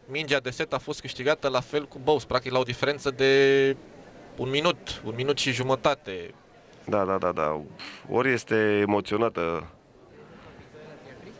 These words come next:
Speaker 2: jucătoarea din Malaysia, ori, uh, loviturile lui Natalie sunt așa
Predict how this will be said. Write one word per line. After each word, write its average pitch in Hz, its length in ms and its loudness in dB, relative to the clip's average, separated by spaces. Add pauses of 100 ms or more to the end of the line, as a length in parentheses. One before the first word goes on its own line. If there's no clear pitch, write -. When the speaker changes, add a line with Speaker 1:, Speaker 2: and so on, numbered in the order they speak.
(220)
Speaker 2:
jucătoarea 87 540 -2
din 85 160 -4
Malaysia, 98 840 -2 (3000)
ori, 104 300 0
uh, 104 460 2
loviturile 92 1080 2 (600)
lui 95 200 0
Natalie 101 340 0
sunt 95 200 -10
așa 101 280 -2